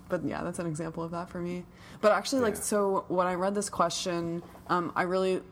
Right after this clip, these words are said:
Speaker 1: I found it really easy to identify with because I think that, um,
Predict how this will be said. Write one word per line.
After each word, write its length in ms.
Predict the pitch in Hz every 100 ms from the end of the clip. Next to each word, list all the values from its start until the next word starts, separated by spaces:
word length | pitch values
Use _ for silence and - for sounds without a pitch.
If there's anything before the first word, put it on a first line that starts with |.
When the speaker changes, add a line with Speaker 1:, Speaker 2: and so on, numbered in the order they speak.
| -
Speaker 1:
I 140 | 180
found 300 | 170 - 180
it 20 | 180
really 260 | 180 165
easy 160 | 170 175
to 140 | 170
identify 480 | 160 - 170 180 202
with 240 | 202 202
because 520 | 190 185 175 180 170 - - - -
I 120 | - 190
think 260 | 208 208 196
that, 260 | 185 175 -
um, 600 | - 165 160 160 160 156